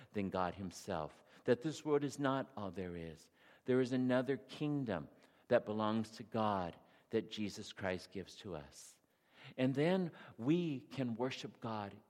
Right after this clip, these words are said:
through surrender. We worship God by surrendering our life to serve him.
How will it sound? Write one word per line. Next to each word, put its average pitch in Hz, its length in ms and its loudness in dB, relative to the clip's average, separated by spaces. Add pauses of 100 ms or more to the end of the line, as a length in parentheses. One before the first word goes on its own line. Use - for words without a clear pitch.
(100)
through 104 120 -8
surrender. 87 640 -6 (640)
We 135 120 4
worship 165 420 2
God 139 240 4
by 120 120 6
surrendering 127 840 -2
our 107 200 -8
life 104 440 -4 (520)
to 117 100 -8
serve 101 440 -2
him. 71 280 -8